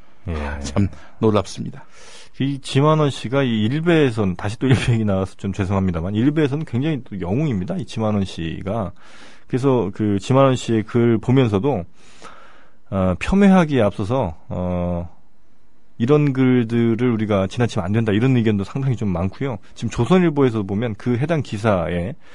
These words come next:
Speaker 1: 어, 기자를 오히려 비판을 합니다. "국어책이나 읽으면서 독해력을 길러라. 이 지만원 씨 말 잘못된 거 하나 없다."
Speaker 2: 네.
Speaker 1: 이런 의견들이 조선일보에서.
Speaker 2: 변희재 씨 얘기, 얘기를 해서 그런데
Speaker 1: 네.
Speaker 2: 변희재 씨가 궁지에 몰리면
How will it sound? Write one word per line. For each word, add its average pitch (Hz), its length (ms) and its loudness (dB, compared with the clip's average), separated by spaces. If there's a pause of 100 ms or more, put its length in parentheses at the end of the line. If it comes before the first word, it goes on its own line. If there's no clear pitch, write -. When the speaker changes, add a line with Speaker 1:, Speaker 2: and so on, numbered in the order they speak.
(380)
Speaker 1:
어, 90 180 -6
기자를 160 380 6
오히려 117 180 6
비판을 104 340 -2
합니다. 82 360 -4 (300)
"국어책이나 123 520 0
읽으면서 98 400 2
독해력을 107 500 0
길러라. 95 480 -2
이 87 140 -6
지만원 110 340 2
씨 104 120 -6
말 95 100 0
잘못된 107 380 0
거 92 80 -4
하나 165 160 2
없다." - 320 -2 (140)
Speaker 2:
네. 98 120 0
Speaker 1:
이런 110 420 2
의견들이 98 540 0 (460)
조선일보에서. 98 760 0
Speaker 2:
변희재 123 720 4
씨 95 500 -6 (120)
얘기, 104 340 -4
얘기를 95 380 -2
해서 104 260 -4
그런데 90 440 -2
Speaker 1:
네. 85 320 -2
Speaker 2:
변희재 117 340 -2
씨가 123 320 -2
궁지에 117 480 0
몰리면 92 500 0